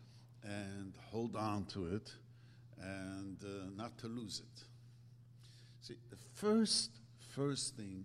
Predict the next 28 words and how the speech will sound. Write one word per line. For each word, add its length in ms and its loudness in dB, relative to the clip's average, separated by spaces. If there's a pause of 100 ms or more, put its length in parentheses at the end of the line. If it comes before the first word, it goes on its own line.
you 180 -8
have 120 -4
to 260 -14
tell 180 -6
yourself 380 -10 (840)
in 80 -10
life, 280 -8 (840)
that 180 -6 (120)
you 260 -4 (180)
do 420 0 (520)
have 340 2 (240)
a 80 -8 (260)
free 300 -6 (300)
will 320 -6 (320)
all 260 -6
the 60 -12 (100)
time. 240 -14 (920)
It's 200 -12 (160)
very 300 0
important. 480 -8
It 60 -10
sounds 420 0
so 160 -2
simple, 520 -2 (720)
but 140 -4
it's 220 -2
a 80 -4 (200)
very, 300 0